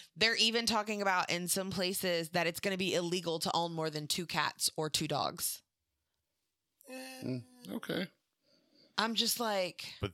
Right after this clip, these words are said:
Speaker 3: then, then they'll look at us owning, like, a hundred snakes. <laughs>
Speaker 1: Because
Speaker 2: Right.
Speaker 1: apparently there are already limits on how many rabbits you can have.
Speaker 2: So, yeah,
Speaker 1: And
Speaker 2: I'm
Speaker 1: so they're
Speaker 2: looking
Speaker 1: talking about changing that to include dogs and cats.
Speaker 2: It was referred to culture, recreation, and tourism.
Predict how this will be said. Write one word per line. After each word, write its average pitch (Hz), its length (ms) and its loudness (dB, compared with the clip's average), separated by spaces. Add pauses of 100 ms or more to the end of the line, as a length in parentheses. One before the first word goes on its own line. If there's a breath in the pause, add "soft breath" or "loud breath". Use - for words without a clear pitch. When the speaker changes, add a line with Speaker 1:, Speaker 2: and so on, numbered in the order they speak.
Speaker 3:
then, 113 220 0
then 110 140 2
they'll 107 120 4
look 98 140 2
at 90 80 4
us 92 180 4
owning, 85 260 2
like, 71 180 -2 (200)
a 90 60 -6
hundred 87 320 -6
snakes. - 400 -6 (100)
<laughs> - 100 -6
Speaker 1:
Because 240 280 4
Speaker 2:
Right. 254 80 2
Speaker 1:
apparently 277 400 2
there 226 180 4
are 202 220 4
already 202 440 2
limits 196 340 0
on 185 100 2
how 185 120 0
many 160 200 0
rabbits 175 500 2
you 165 60 0
can 156 160 -4
have. 139 400 -2
Speaker 2:
So, 101 120 4
yeah, 113 240 8
Speaker 1:
And 95 100 4
Speaker 2:
I'm 95 100 6
Speaker 1:
so 92 100 4
they're 101 120 4
Speaker 2:
looking 98 140 2
Speaker 1:
talking 190 320 0
about 175 180 2
changing 180 420 2
that 160 200 0
to 160 120 -2
include 165 300 -6
dogs 147 220 -6
and 143 100 -14
cats. - 400 -6
Speaker 2:
It 95 40 6
was 95 160 4
referred 92 360 2
to 92 60 0
culture, 90 360 2
recreation, 85 560 2
and 76 100 -2
tourism. 67 520 -4